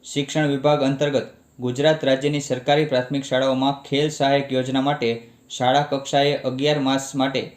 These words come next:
કરાર આધારિત ખેલ સહાયક યોજનાની જાહેરાત કરવામાં આવી હતી. આ ખેલ સહાયક યોજના અંતર્ગત જે ભરતી છે, તેમાં વયમર્યાદા છે તે ચાલીસ વર્ષ કરવામાં આવી છે, જેમાં માસિક ફિક્સ મહેનતાણું છે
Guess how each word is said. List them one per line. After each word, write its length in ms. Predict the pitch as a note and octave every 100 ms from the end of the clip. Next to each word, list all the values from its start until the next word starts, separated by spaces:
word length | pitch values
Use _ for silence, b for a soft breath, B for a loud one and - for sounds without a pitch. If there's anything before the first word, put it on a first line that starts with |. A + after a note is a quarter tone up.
| b b -
કરાર 220 | B2+ D3 D#3
આધારિત 440 | C3+ C3 C#3+ D3 - -
ખેલ 240 | C#3+ D3+
સહાયક 360 | D3 C#3 C3 C3
યોજનાની 420 | B2+ C3+ C#3 C3+
જાહેરાત 360 | B2 B2 C3 -
કરવામાં 380 | A#2 C#3+ -
આવી 160 | A#2+ A2+
હતી. 240 | G#2+ C#3+ F3 - b _ _ _ -
આ 80 | B2+
ખેલ 260 | - C#3
સહાયક 360 | C#3+ D3+ D3+ C3
યોજના 300 | C3+ C#3 C3+
અંતર્ગત 420 | C#3 C#3 C#3+ C3+
જે 140 | C3
ભરતી 380 | B2+ A#2 B2 C#3+
છે, 200 | C#3 C#3 - B B B B2+
તેમાં 540 | C3 C#3 C#3+ C3+ A#2+
વયમર્યાદા 560 | B2+ C#3 C#3+ C#3 C3+ C3+
છે 220 | D#3 A#2+
તે 180 | B2+ C#3+ - -
ચાલીસ 340 | B2+ C#3 C3+
વર્ષ 220 | C3 C#3 -
કરવામાં 340 | A#2 C3 -
આવી 200 | B2 A2
છે, 200 | - E3 - b b b -
જેમાં 520 | B2 C3+ C#3+ C#3 B2+ A#2
માસિક 460 | B2 B2+ E3 D#3
ફિક્સ 260 | D3 C#3+ -
મહેનતાણું 460 | C3+ C#3 C3+ C3
છે 140 | B2